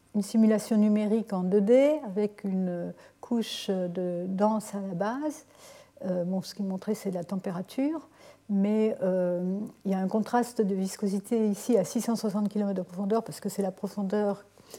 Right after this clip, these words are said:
à laquelle c'est plus naturel de mettre une discontinuité de viscosité. Mais vous voyez que quand le panache, bon, d'abord, il est épais,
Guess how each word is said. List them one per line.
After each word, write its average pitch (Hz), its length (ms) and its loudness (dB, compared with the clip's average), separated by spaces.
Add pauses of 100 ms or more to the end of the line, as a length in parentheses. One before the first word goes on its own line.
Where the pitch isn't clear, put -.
(140)
à 196 80 0
laquelle 190 480 6
c'est - 160 0
plus 233 240 4
naturel 220 600 6
de 196 80 -2
mettre 196 340 -2 (640)
une 185 140 2
discontinuité 202 760 0
de 170 80 -2
viscosité. 170 600 -8 (440)
Mais 202 100 6
vous 196 140 4
voyez 220 380 6
que 220 120 -2
quand 202 300 -4
le 202 100 0
panache, 196 460 0
bon, 185 100 -4
d'abord, 185 300 -2
il 175 160 0
est 165 80 -2
épais, 202 320 0